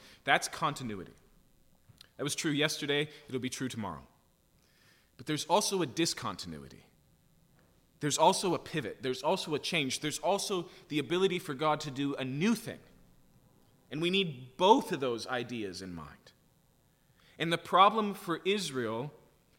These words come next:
is that they are looking at what's happening with Babylon, with these enemies, and whether it's when they're surrounded in siege,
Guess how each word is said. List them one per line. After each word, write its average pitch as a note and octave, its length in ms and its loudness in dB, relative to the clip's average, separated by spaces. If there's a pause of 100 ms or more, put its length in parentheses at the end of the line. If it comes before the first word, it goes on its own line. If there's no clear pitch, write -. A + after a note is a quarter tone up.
(260)
is D3 240 0
that C3+ 200 -4
they F#3 200 6
are F#3+ 120 4
looking F3 380 -4
at C#3 120 -6
what's C#3 200 -2
happening E3+ 640 -2
with A#2+ 340 -8
Babylon, B2+ 720 0
with B2+ 200 -6
these B2 320 -4
enemies, C#3 640 -4
and C3+ 260 -6 (280)
whether F3 360 0
it's D#3 240 -6
when D3 280 -6
they're C3 180 -2
surrounded D3 840 -4
in A#2+ 240 -8
siege, E3 640 -8